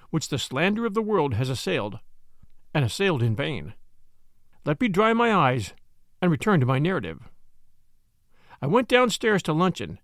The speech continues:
naturally anxious to see how Rachel was affected by her release from her marriage engagement. It appeared to me, but I own I am a poor authority in such matters, that the recovery of her freedom had set her thinking again of that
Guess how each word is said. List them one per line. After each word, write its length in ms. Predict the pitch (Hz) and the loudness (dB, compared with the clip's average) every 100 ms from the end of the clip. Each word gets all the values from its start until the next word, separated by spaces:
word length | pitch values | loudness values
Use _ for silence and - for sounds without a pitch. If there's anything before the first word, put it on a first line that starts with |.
| _ _ - | _ _ -2
naturally 420 | 170 214 170 135 165 | 0 2 -2 -2 0
anxious 340 | 196 180 123 | 0 0 -4
to 120 | - | -6
see 120 | 120 160 | -2 0
how 100 | 120 | 0
Rachel 380 | 135 190 - | 0 -2 0
was 160 | 135 120 | 0 -2
affected 420 | - 214 175 131 | -2 -4 -4 -4
by 140 | 135 127 | -2 0
her 100 | 143 | -2
release 440 | 147 165 262 247 | -2 0 0 -2
from 180 | - 175 | 0 2
her 80 | 165 | 2
marriage 380 | 180 214 139 | 2 0 2
engagement. 580 | 131 127 131 131 - - _ _ _ - - _ _ _ _ - _ _ | 2 2 -2 -8 -18 -20 _ _ _ -20 -20 _ _ _ _ -20 _ _
It 120 | 151 139 | -2 -2
appeared 360 | - 285 214 | 0 -2 -2
to 80 | - | 0
me, 440 | 151 202 92 90 _ _ _ _ - | 2 2 0 -10 _ _ _ _ -8
but 120 | 131 | -6
I 40 | - | -2
own 360 | 196 156 135 120 _ 160 | 0 2 0 -4 _ -2
I 60 | |
am 80 | 143 | 0
a 100 | 110 | -2
poor 320 | - 151 190 | -6 -2 0
authority 500 | 240 - 214 135 120 | 0 0 2 2 0
in 80 | 135 | -4
such 280 | - 127 143 | -4 -6 -2
matters, 420 | 175 123 67 - _ _ _ _ _ _ - | -2 -4 -8 -18 _ _ _ _ _ _ -8
that 120 | 143 | -6
the 100 | 135 | -4
recovery 520 | 131 - 220 233 247 | -6 2 2 2 0
of 100 | 208 | 0
her 140 | 160 - | 0 0
freedom 420 | 247 226 104 101 | -4 -4 -4 -6
had 180 | 143 - | -6 -6
set 160 | 196 | -2
her 80 | 175 | -2
thinking 360 | - 214 262 233 | 0 -2 -2 -4
again 340 | 175 214 117 | -2 -2 -2
of 80 | 117 | -4
that 160 | 147 | -6